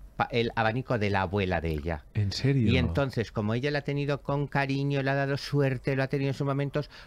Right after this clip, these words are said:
Speaker 1: pues ella lo ha dejado y yo, por supuesto, te lo voy a entregar a ti.
Speaker 2: Uy, qué
Speaker 1: Y
Speaker 2: maravilla,
Speaker 1: parece
Speaker 2: oye.
Speaker 1: aquello de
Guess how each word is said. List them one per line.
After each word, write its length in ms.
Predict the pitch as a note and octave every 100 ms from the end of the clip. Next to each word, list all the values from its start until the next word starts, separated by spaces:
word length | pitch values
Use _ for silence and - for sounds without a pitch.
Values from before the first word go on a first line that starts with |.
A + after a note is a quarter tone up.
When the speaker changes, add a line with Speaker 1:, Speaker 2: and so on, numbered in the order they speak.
| -
Speaker 1:
pues 160 | A2
ella 180 | A#2 A2+
lo 60 | A2+
ha 60 |
dejado 280 | A#2 A2 A2+
y 60 | B2
yo, 120 | F#2
por 120 | F#2+
supuesto, 340 | - F2+ F#2 G2+
te 100 | G2
lo 100 | F2+
voy 120 | F2+
a 60 |
entregar 340 | F2 F2+ F2 F2
a 60 |
ti. 120 | - B2
Speaker 2:
Uy, 140 | G#2+
qué 40 | G#2
Speaker 1:
Y 40 |
Speaker 2:
maravilla, 340 | G#2+ A2 A2 A2+
Speaker 1:
parece 220 | A2+ A#2+
Speaker 2:
oye. 80 | C3+
Speaker 1:
aquello 340 | - C#3 C#3+
de 200 | C3 A#2